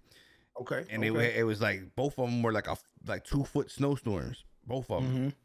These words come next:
Speaker 2: They were, like, back to back, 'cause we didn't even know where to put the snow in P A. We were dumping snow into the river 'cause we had nowhere to put it.
Speaker 1: Damn.
Speaker 2: So
Speaker 1: Bad.
Speaker 2: it was, we went down there. It was December twenty-first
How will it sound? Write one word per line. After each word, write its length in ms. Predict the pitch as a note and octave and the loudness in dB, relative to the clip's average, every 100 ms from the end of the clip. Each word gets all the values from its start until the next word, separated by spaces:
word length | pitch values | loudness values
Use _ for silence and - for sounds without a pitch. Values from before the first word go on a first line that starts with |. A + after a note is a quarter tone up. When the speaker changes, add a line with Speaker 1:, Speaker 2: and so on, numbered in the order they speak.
| _ _ _ _ | _ _ _ _
Speaker 2:
They 100 | F#2 | -4
were, 80 | F#2+ | 0
like, 140 | G2 | 0
back 200 | G#2 C3 | 0 -2
to 60 | A2+ | -4
back, 320 | C#3+ - - | -4 -4 -4
'cause 100 | F#2+ | -2
we 100 | G2+ | 2
didn't 100 | D3 | 4
even 120 | A#2 G2+ | 4 2
know 100 | G2+ | 4
where 180 | G2+ | 2
to 80 | F2+ | 0
put 180 | - A2+ | 0 -2
the 60 | E2 | -2
snow 520 | - C3 A#2+ G2 F#2 | 2 2 4 0 -2
in 240 | - F#2 | -2 -2
P 220 | - G#2 E2+ | -2 0 2
A. 40 | |
We 120 | G2 | 2
were 100 | B2+ | 2
dumping 320 | G2 G#2+ - | 2 0 0
snow 320 | E2+ - A2 G#2+ | -8 -2 -2 -2
into 160 | F#2 | -2
the 80 | D2+ | -2
river 380 | D2 G#2 C#2+ - - - - - _ _ | 0 0 -2 -6 -16 -16 -18 -18 _ _
'cause 140 | - G2 | -8 -2
we 120 | F#2+ | 0
had 140 | G#2 | 2
nowhere 160 | F2 D#2+ | 2 0
to 60 | C#2+ | -2
put 140 | F#2 | -4
it. 100 | - - - - - - _ _ _ | -6 -8 -10 -14 -20 -20 _ _ _
Speaker 1:
Damn. 120 | C#3+ - - _ | -16 -16 -18 _
Speaker 2:
So 300 | - A2+ F#2+ D2+ | -6 -2 -2 -4
Speaker 1:
Bad. 220 | G2+ A2+ - _ _ _ _ _ _ - | -10 -16 -20 _ _ _ _ _ _ -10
Speaker 2:
it 100 | B2+ | -4
was, 360 | A#2+ G#2+ F2+ - - - | -2 -2 -6 -14 -12 -4
we 100 | B2 | 0
went 240 | B2+ A#2+ | 2 2
down 220 | A#2 B2 | 2 2
there. 140 | B2+ G#2+ | 2 2
It 20 | |
was 140 | G2+ | 0
December 380 | F2 F#2 C3+ C#3 | -2 0 2 2
twenty-first 680 | C#3 D3+ D3+ C#3 B2 C3 | 0 0 0 0 0 -2